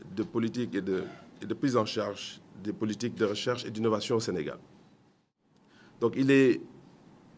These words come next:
donc heureux de constater que c'est au moment où la réforme de l'enseignement supérieur, de la recherche et de l'innovation est en train de se dérouler, laquelle réforme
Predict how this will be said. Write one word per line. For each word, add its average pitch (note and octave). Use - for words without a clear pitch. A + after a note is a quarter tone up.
donc B2+
heureux A2+
de G#2+
constater A2
que G2+
c'est A#2+
au B2
moment C3
où G#2+
la A2
réforme B2
de A2
l'enseignement A#2+
supérieur, B2+
de A2+
la A2+
recherche A#2
et -
de A2+
l'innovation A2
est G2+
en G#2+
train A#2
de G#2
se G#2+
dérouler, G#2
laquelle A2+
réforme B2